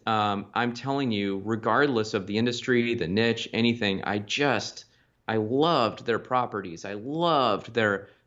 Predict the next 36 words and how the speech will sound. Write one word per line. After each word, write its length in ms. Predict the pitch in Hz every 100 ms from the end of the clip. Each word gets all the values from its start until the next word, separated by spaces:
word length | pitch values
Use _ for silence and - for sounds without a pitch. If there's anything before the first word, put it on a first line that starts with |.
| -
their 120 | 110
business 460 | 104 120 120 110 -
summaries. 520 | 101 90 82 76 -
I 80 | 107
mean, 180 | 110
it's 200 | - 113
just, 260 | - 123 120
they're 120 | 110
so 400 | 107 - 175 151
thorough. 360 | 127 131 123 101
They 140 | 95
think 360 | - - 180 165
like 220 | 123 117
buyers, 500 | 107 107 90 85 -
and 80 | 95
everything 260 | 127 127
was 160 | 110 -
so 180 | - 117
good. 300 | 101 135 117
And 140 | 101 - - _ _
I 100 | 117
did 240 | 117 139 120
buy 180 | 117 113
a, 80 | 101 -
a 100 | 101
business 500 | 135 170 131 107 -
from, 600 | - 110 107 104 98 98
through 300 | - 143 139
the 100 | 117
founder 680 | 107 131 143 131 90 78 - -
there, 460 | 98 92 82 87 - _ _ _
um, 320 | - 101 95 98
a 40 |
few 220 | - 117
years 440 | 104 95 107 104 95
back. 500 | 87 120 92 -